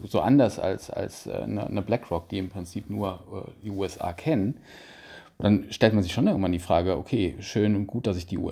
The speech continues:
die europäische Fahne hochhalte, aber wenn's mir niemand dankt", ähm, ich tendiere nicht dazu, ein Lemming zu sein. Im Gegenteil, ich stelle mich eher auf die andere Seite immer und erst recht,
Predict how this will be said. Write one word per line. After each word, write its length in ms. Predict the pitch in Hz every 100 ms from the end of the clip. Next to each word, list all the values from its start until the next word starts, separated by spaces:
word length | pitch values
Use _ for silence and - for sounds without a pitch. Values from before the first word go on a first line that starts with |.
| 82
die 100 | 98
europäische 500 | 85 92 - 101 -
Fahne 320 | - 123 180 101
hochhalte, 640 | 95 - 85 87 135 131
aber 440 | 98 101 92 87 -
wenn's 240 | 98 90
mir 60 | 92
niemand 340 | 101 87 85
dankt", 480 | 113 107 127 - - -
ähm, 520 | 120 95 95 95 98 - - - - - _ _ _ _ - - - -
ich 300 | 120 - -
tendiere 400 | 135 120 117 98
nicht 240 | 117 135
dazu, 320 | 98 - 101 92
ein 40 |
Lemming 320 | 90 87 87
zu 140 | 87 85
sein. 160 | 92
Im 100 | 92
Gegenteil, 420 | 98 110 95 85
ich 80 | 87
stelle 180 | - 95
mich 180 | 92 -
eher 180 | 95 87
auf 100 | -
die 100 | 87
andere 240 | 104 90
Seite 320 | 87 82 -
immer 360 | - 90 90 -
und 120 | 95
erst 220 | 78 82 101
recht, 340 | 101 -